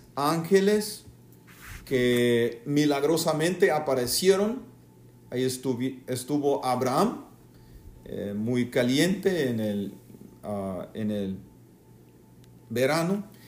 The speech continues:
y pa-, pasaron por en, en frente de su, su carpa, su tent, tres personajes, tres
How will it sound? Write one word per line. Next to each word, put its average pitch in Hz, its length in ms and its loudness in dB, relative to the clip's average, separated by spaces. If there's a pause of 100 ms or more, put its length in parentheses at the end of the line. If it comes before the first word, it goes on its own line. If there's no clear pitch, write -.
(360)
y 120 300 0
pa-, 135 400 -4
pasaron 170 640 0
por 131 180 0
en, 117 440 -4
en 113 200 -4
frente 165 460 2
de 123 160 2
su, 117 720 -2 (400)
su 117 240 -8
carpa, 156 460 0
su 120 180 -8
tent, 170 360 -4 (580)
tres - 540 0 (440)
personajes, 131 920 -2 (540)
tres - 460 -4